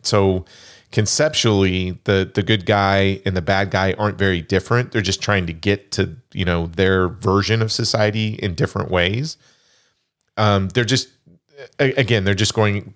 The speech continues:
about it through different means. Um, and the core of the story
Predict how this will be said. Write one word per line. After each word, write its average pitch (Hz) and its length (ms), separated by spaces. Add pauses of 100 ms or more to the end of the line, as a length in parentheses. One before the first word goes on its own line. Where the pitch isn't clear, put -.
about 95 240
it 98 80
through 98 140
different 92 320
means. 85 480 (520)
Um, 98 420
and 107 180
the 107 60
core 143 520
of 110 240
the 104 100
story 104 640